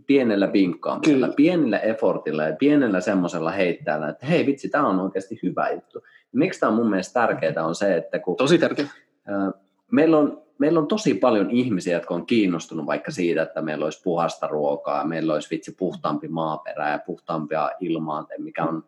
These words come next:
Speaker 1: kohtuu puhasta edelleen, mut siis pointtina on se, että, että niitä ihmisiä, joilla kiinnostaa nämä asiat, on tosi paljon.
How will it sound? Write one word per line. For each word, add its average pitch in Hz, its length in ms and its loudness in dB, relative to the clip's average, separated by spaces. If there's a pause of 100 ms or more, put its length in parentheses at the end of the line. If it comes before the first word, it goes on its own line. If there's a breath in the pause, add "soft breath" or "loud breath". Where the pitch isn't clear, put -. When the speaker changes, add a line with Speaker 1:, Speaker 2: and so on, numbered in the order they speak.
(120)
Speaker 1:
kohtuu 92 380 -2
puhasta - 380 -6
edelleen, 92 440 2
mut 85 160 -6
siis - 200 -4
pointtina 110 400 2
on 92 60 -2
se, 95 180 0
että, - 240 -4 (100)
että 104 180 -6
niitä 110 180 2 (180)
ihmisiä, 147 360 0
joilla 92 220 2
kiinnostaa 92 640 -2
nämä 76 160 -6
asiat, 85 280 -6
on 80 120 -8
tosi 92 320 -8
paljon. - 280 -6